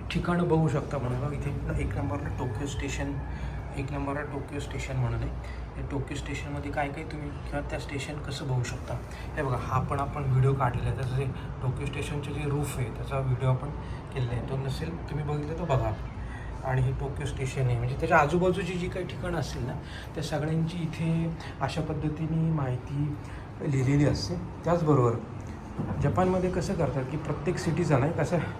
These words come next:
मॅस्कटसारखं, अ, तयार करतात. तर आता हे टोकियो म्हणजे ह्या चियोदा सिटीचं मॅस्कट आहे, म्हणजे हे असे त्याचे, अ, अस्वल आहे का काय <laughs> माहिती नाही, पण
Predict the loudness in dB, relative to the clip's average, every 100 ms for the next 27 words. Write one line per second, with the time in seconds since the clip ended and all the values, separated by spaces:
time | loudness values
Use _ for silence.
0 | -6 2 2 4 2 0 4 2 4 6
1 | 6 6 0 -8 -8 -4 0 2 2 4
2 | 6 6 6 0 -2 -4 -4 -2 2 2
3 | 4 2 2 0 0 2 2 2 2 2
4 | 4 4 2 0 0 2 2 2 2 -2
5 | -2 -2 -4 -8 -8 -2 0 2 2 4
6 | 2 2 -2 -2 -2 0 -2 -2 0 0
7 | 0 0 -2 -4 2 4 6 6 2 2
8 | 0 2 2 2 2 0 0 0 2